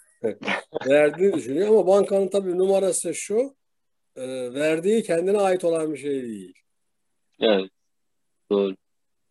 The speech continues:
Speaker 1: Ee, ben şeyi buldum. Bu William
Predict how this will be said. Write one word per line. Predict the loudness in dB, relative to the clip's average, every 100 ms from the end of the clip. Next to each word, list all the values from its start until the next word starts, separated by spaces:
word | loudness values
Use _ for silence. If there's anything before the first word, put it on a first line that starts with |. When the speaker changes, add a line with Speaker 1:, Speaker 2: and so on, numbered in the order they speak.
| -16
Speaker 1:
Ee, | -12 -10 -10 -12 -12
ben | -10 -8
şeyi | -6 0 2 2
buldum. | 0 -4 -6 -8 -14 -16
Bu | -10 -8 -6 -8 -10 -6
William | -4 -2 -2